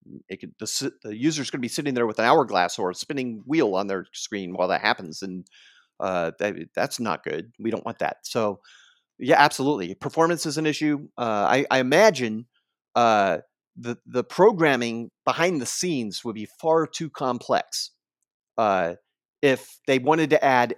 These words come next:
every single potential thing that could affect the calculation into its dependency tree. Uh, I, that list is huge. Um, I imagine mu-, much bigger than, than at first blush you might think it is. Um,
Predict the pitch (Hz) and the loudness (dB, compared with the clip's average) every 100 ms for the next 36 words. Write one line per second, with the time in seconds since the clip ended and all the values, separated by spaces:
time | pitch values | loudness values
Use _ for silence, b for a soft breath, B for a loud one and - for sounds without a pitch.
0 | _ 156 175 156 190 196 - - 175 170 | _ 2 2 2 -2 -2 -4 -4 -2 -2
1 | 156 156 - 160 147 160 131 - 160 147 | -2 -8 -6 -6 -2 -4 -4 -4 -2 0
2 | 127 - - - 160 156 139 147 - 131 | 2 0 -4 0 2 4 2 0 -2 -2
3 | 127 - 113 113 - 104 92 - 147 139 | -4 -2 -2 -4 -6 -10 -10 -6 -4 -2
4 | 127 117 - - 123 127 104 87 - 67 | -4 -4 -8 -10 -8 -8 -8 -12 -12 -14
5 | 67 _ _ _ _ _ - 101 90 _ | -16 _ _ _ _ _ -4 -2 -2 _
6 | - 113 - 165 143 160 190 - 98 - | -6 -6 4 4 4 2 0 -4 -10 -6
7 | 175 95 - - _ _ _ _ 120 113 | -2 -2 -6 -18 _ _ _ _ 0 2
8 | 101 90 85 _ _ _ - - 113 110 | 0 -4 -12 _ _ _ -4 0 2 4
9 | 127 101 90 92 - 117 131 175 160 180 | 2 2 -6 -12 -12 0 2 2 2 0
10 | 143 139 123 113 110 98 - 110 104 95 | 2 2 2 0 -4 -10 -8 -6 -4 -8
11 | 92 - _ - _ _ _ - 120 - | -12 -16 _ -20 _ _ _ -4 -4 -4
12 | 120 120 123 104 - 117 104 107 - 135 | -8 0 2 2 0 -8 -6 -6 -4 -6
13 | 98 - - - _ _ _ _ - 113 | -6 -8 -10 -14 _ _ _ _ -4 -2
14 | 98 85 | -2 -6